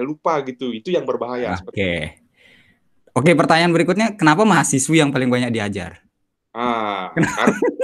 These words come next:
Speaker 2: kenapa adik-adik kelas mahasiswinya? Yang mahasiswa nggak pernah. Tuh, kenapa, Ndu?
Speaker 1: Eh, bu-, karena selalu sih selamanya semuanya itu, eh, mahasiswa, ada juga mahasiswa,
Speaker 2: Ah,
Speaker 1: cuma
Speaker 2: oke. Ya, tapi
Speaker 1: eh,
Speaker 2: Pandu lebih populernya di kalangan adik-adik mahasiswi.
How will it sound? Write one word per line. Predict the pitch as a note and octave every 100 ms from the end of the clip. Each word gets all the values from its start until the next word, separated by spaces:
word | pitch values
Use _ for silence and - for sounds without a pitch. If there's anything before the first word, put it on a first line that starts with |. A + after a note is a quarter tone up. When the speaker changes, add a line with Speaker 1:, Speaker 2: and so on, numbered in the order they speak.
| - F#4+
Speaker 2:
kenapa | D#3+ D#3 F#3+
adik-adik | F3 D#3 D#3
kelas | D#3+ D3+ - - -
mahasiswinya? | D#3+ C#3+ F#3 F#3 F3+ F3+ C3+ B2+ - -
Yang | E3+ -
mahasiswa | A#3+ G#3 G3+ F3 E3 D#3+
nggak | -
pernah. | C3+ C3 A#2 A2+ -
Tuh, | D3 B2+
kenapa, | C3+ D3+
Ndu? | E3+ C3+ G2 _ _ _ _ _
Speaker 1:
Eh, | A2 G#2+ G#2 G2+ F2+ -
bu-, | _ F2
karena | G2+ G2+ C3
selalu | C3+ C3+ A2+ C3+
sih | C#3
selamanya | B2+ A2 G2+ G2 G#2 G#2+ G#2
semuanya | G2+ A2 G#2 G#2 G#2
itu, | G2+ A#2 A2 -
eh, | G2+ F#2+
mahasiswa, | G2 F#2+ F#2+ G2 -
ada | G2 G2+
juga | G2 G2 A2
mahasiswa, | G#2 F#2+ F#2+ F#2 G2
Speaker 2:
Ah, | G#2+ G#2
Speaker 1:
cuma | G2+ F2 - E2+
Speaker 2:
oke. | - F#2 F#2+ G2 - -
Ya, | B2+ B2+
tapi | B2+ E3+ D#3
Speaker 1:
eh, |
Speaker 2:
Pandu | B2+ C3+ D#3
lebih | C3 C3+
populernya | B2+ B2 B2 A#2+ D3
di | C3
kalangan | A#2+ A2+ A2+ A#2
adik-adik | A2 G#2+ G#2+ A2
mahasiswi. | G2+ G2 G2+ A2 F#2 F2